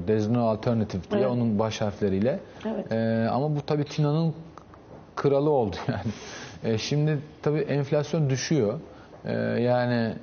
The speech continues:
Speaker 1: yatırımcı perspektifiyle söylüyorum, kırklı seviyelere doğru, e, gidiyor. Ortalama enflasyon herhalde buralarda bir yerde, e, teşekkür edecek. E, kırk enflasyonun olduğu yerde bu sefer mevduat faizleri otuza yanaşmış durumda. Yani sen bugün, "Ya ben rahatsız oldum,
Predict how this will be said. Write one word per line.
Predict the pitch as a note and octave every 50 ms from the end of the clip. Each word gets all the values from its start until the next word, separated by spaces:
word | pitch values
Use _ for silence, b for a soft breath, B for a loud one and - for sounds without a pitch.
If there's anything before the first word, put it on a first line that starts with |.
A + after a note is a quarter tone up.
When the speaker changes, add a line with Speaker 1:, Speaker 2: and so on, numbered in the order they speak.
| -
Speaker 1:
yatırımcı | B2 B2 B2+ B2+ - C3 C#3 C3+ C3+ C3
perspektifiyle | C3+ A#2+ A2 - - A2+ G#2+ - - - - B2 A#2 G2+
söylüyorum, | - - G2 F#2+ G2 G#2+ B2+ D3 D3+ -
kırklı | - C#3+ C3+ - - D3+ C#3+
seviyelere | - - C3+ A#2+ A#2+ A2+ A2 G#2 G#2 G2 G2+ F#2
doğru, | G2 F#2 F2+ E2+ E2 D2+ - - - - - -
e, | F#2+ F#2 F#2+ F#2+
gidiyor. | F#2+ G2+ F2 F#2+ G2+ A2+ C3+
Ortalama | C3+ A#2 A2 G#2+ A2 B2+ A2+ A2+ A2+ A2+
enflasyon | A2+ A2 - A2+ A2 G#2+ - A#2+ A2+
herhalde | A2 A2 A#2 A#2+ B2 A#2
buralarda | B2 B2+ B2+ B2 A#2 G#2+ G#2 G2 F2+
bir | F#2+
yerde, | F#2+ F#2 F2+ F2 E2 E2+ E2 D#2 B B B B B B B B B -
e, | G2+ G2 G2 G2+ G#2 - - - - C#3+ - - - -
teşekkür | - G#2+ - - G2 F#2 - -
edecek. | F#2+ F2+ F#2 G2+ A2+ D3+ E3+ E3 - B B B B B B
E, | - A#2+
kırk | - - - D#3+ D3+ D#3
enflasyonun | D3+ D3+ D3 C#3 D3+ D3+ C#3+ - D#3 D3+
olduğu | D3 D3 D3 D3 D3 E3+
yerde | G3+ G3+ F#3 E3 D3 C3
bu | C#3 C#3+
sefer | D3 D#3 C3 D#3 D3
mevduat | C#3 C3 C3 C3+ C3+ B2+ D3+ E3 E3
faizleri | - - D3+ C3+ C3+ C#3 C#3 D#3+ F#3
otuza | F3 D3+ C#3 - - C#3+ E3+ E3+
yanaşmış | D#3+ D3+ C3 A2+ G2+ - - G2 - - -
durumda. | F#2 F2+ F2 E2+ - - - B B B B B B B B
Yani | A#2+ C3 C#3 C#3
sen | C3 - D3 D3 D3+
bugün, | D3+ D3+ D3 D#3
"Ya | C#3+ C3 C#3 C#3 C#3
ben | D3+ D3+ C#3+ C3
rahatsız | B2+ C3 C#3 C#3 B2+ - - D#3
oldum, | D3+ D#3 C#3+ B2+ G#2+ G#2 F2